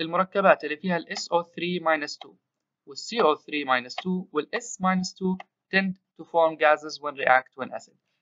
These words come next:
إذا لما أح-، أفعل حمض مع أحد مركبات هاي ال، ال polyatomic ions راح ينتج عندي، آه، غالبًا غازات. راح يكون في عندي من ضمن النواتج غازات. نشوف عندك هون إن إيه تو سي أو ثري.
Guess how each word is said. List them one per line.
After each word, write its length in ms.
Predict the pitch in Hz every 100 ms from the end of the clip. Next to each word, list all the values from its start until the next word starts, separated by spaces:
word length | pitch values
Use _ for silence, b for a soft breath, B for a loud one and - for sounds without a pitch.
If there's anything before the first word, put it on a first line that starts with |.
| _
إذا 180 | 156 156
لما 260 | 147 143 131
أح-، 200 | - -
أفعل 420 | - 180 185 175
حمض 320 | - 139 196 - _ _ _ _ _ _
مع 300 | 147 151 - _ _ _ -
أحد 320 | 190 151 - - _ _ _
مركبات 680 | 156 151 156 160 160 160 -
هاي 220 | 156 151 143
ال، 220 | 131 120
ال 340 | 113 113 -
polyatomic 560 | - 156 147 160 165 156
ions 440 | 170 208 262 - _ _ -
راح 140 | 170 185
ينتج 400 | 190 185 175 147
عندي، 480 | 165 170 175 175 _ _ _
آه، 460 | 156 147 147 147 - -
غالبًا 520 | 170 165 160 160 160 - _ -
غازات. 560 | 143 139 131 101 - - _ _ _
راح 120 | 135 143
يكون 180 | 165
في 120 | 156 156
عندي 180 | 131
من 140 | 127 127
ضمن 180 | 160 139
النواتج 500 | 127 131 165 208 180
غازات. 480 | 151 135 113 - _ _ _ _ -
نشوف 280 | 226 226 170
عندك 280 | 160 156 143
هون 260 | 151 190 _ _ -
إن 120 | 208
إيه 160 | 190 175
تو 220 | - 190
سي 240 | 185 - 151
أو 120 | 139
ثري. 280 | _ 127